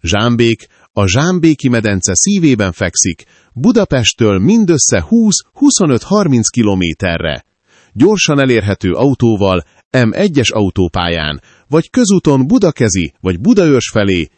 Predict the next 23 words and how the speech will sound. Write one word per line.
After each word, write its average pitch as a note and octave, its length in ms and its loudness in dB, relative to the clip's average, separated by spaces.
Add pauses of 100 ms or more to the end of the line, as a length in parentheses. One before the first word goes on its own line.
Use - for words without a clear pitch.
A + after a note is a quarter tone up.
(120)
illetve D3+ 440 0
fél A#3+ 320 0
óránként C#3 520 0
induló G#2 440 2
buszjáratokkal, G#2 1040 -2 (340)
így F#3+ 240 0
ideális D3 560 0
választás F2+ 760 -4
az - 180 0
ingázóknak F2 840 -2
is. - 280 -8 (680)
Történelmi A#2 680 0
hangulat, G#2 760 0
világhírű, A2 880 -2 (180)
a C3+ 140 0
zsámbéki E3 640 -2
romtemplom, G2 760 0 (300)
természetközeli G2+ 960 -2
környezet, A#2 720 -2 (100)
élhető, C#3 720 0 (200)
jól A3+ 300 2
ellátott G#2 520 -2
kisváros. D#2 800 -6